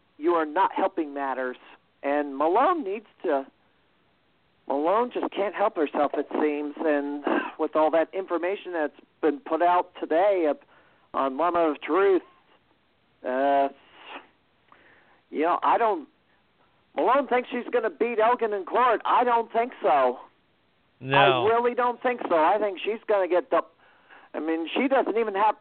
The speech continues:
Speaker 1: she has not found a lawyer yet.
Speaker 2: Yeah.
Speaker 1: She has not secured a
Speaker 2: <laughs>
Speaker 1: lawyer.
Speaker 2: Nope.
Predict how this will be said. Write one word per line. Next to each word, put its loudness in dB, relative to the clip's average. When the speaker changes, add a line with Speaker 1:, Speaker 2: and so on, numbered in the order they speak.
Speaker 1:
she 0
has 2
not 2
found 0
a 2
lawyer 2
yet. 0
Speaker 2:
Yeah. 2
Speaker 1:
She -2
has 2
not 2
secured 0
a 2
Speaker 2:
<laughs> -
Speaker 1:
lawyer. 2
Speaker 2:
Nope. -2